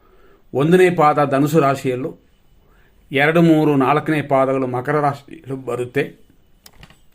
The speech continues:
ಸಂಜೆಯವರೆಗೂ, ಅಂದರೆ ಉತ್ತರಾಷಾಢ ನಕ್ಷತ್ರ ಇರುವವರೆಗೂ ಕಾರ್ಯಸಿದ್ಧಿ ಉಂಟು, ಸುಖವೂ ಉಂಟು.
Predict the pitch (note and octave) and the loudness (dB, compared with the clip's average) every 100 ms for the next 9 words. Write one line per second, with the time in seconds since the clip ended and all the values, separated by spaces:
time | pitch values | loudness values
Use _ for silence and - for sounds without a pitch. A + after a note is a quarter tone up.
0 | _ - - - _ _ _ - E3 F3 | _ -20 -20 -20 _ _ _ -2 2 4
1 | G3 F3 D3 C#3+ B2+ A#2 - C3+ D3+ C#3 | 4 4 2 0 -2 -6 -6 0 0 0
2 | D#3+ D#3 C#3+ C#3+ C3 B2 - - C3 B2+ | 0 0 0 -2 -2 -6 -8 -8 -4 -2
3 | A#2+ C3+ C3 B2+ A#2+ A#2 F3 - _ _ | -2 0 0 0 -4 -6 -12 -16 _ _
4 | _ _ _ - D#3 E3 D#3+ C#3+ A#2+ B2+ | _ _ _ -2 2 2 0 -2 -4 -4
5 | B2 A#2+ F#3 F3+ _ _ _ _ _ _ | -4 -6 -8 -10 _ _ _ _ _ _
6 | - D#3 D#3+ D#3 D#3+ C#3 A2 - - | -8 -4 0 2 2 0 -4 -12 -16